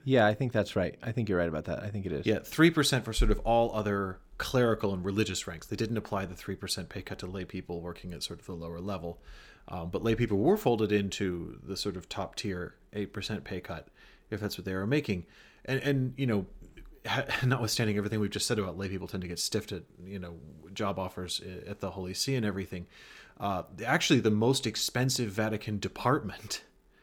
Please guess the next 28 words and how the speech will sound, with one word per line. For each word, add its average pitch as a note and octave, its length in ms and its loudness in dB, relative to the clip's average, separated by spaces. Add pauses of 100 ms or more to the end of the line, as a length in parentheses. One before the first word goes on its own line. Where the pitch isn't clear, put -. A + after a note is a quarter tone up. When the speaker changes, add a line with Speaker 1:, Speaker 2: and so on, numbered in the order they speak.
(520)
Speaker 2:
um, F#2+ 280 -2
by, G2+ 400 0
in A2 100 -2
terms G#2 240 -2
of F#2 80 -4
annual G2+ 240 0
budget, A2+ 340 0
is G2+ 100 0
the A#2 80 -4
Dicastery G#2+ 540 -2
for G#2 80 -6
Communications, G2+ 800 -2 (580)
which A2 140 -2
has G#2 120 2
got A2 200 0
by G2+ 120 0
far G#2+ 220 0
the G#2 80 0
most G#2 180 0
lay C#3 140 8
Speaker 1:
Right, G#2+ 140 8
Speaker 2:
people F2 120 -4
working F2+ 220 -2
Speaker 1:
right, A#2+ 120 10
Speaker 2:
in G2 40 2
it. - 40 -4
Speaker 1:
that's G2 200 2
right, G2 180 4